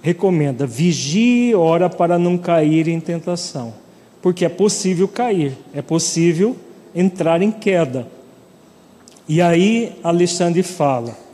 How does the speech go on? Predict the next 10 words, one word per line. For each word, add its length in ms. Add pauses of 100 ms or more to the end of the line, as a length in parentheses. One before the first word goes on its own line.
(680)
o 80
problema 540
da 160
queda 400
é 40
também 320
uma 180
questão 380
de 80
aprendizado 1080